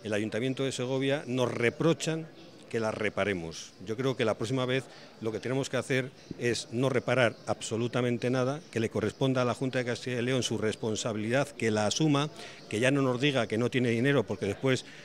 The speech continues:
de los ocho millones de la Faisanera ya no puede tener esa excusa para los próximos años en la ciudad de Segovia,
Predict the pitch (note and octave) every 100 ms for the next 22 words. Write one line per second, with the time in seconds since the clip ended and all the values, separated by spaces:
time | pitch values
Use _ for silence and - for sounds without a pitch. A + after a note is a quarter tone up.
0 | - A2 G#2+ A#2+ - B2 A#2 B2 A2+ A2+
1 | G#2+ A2 G2+ A2 B2+ A#2 F#2+ A2 A2 -
2 | A#2 G#2+ A#2 A#2 G#2 A2 - B2 G#2+ -
3 | F#2+ F2+ - G#2+ A2+ A2+ G#2 - - -
4 | - A#2+ A2+ G2 F#2+ F2+ - G#2 G#2+ -
5 | A2+ A2+ A#2+ B2